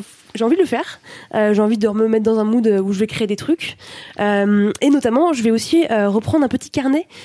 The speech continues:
que j'ai depuis, euh, pouah, six ans, je crois.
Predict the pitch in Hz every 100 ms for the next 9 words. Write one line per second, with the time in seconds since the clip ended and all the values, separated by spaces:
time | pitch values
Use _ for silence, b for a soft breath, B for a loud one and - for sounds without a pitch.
0 | B - 233 233 233 208 - 277 269 220
1 | 202 202 b b b b _ _ - -
2 | 330 233 - - 339 285 330 294 240 302